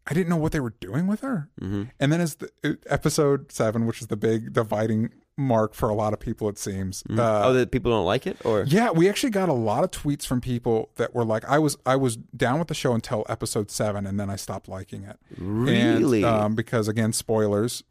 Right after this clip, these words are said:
Speaker 1: Uh, the, the, the big twist happens. Cottonmouth has been advertised to us as the big bad. He's the,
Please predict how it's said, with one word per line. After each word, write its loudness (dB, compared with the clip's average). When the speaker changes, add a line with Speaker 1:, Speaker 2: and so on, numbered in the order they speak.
Speaker 1:
Uh, 2
the, -2
the, -4
the -8
big -2
twist -6
happens. -6
Cottonmouth -2
has -8
been -6
advertised -4
to -6
us -4
as -8
the -2
big -6
bad. -10
He's -8
the, -4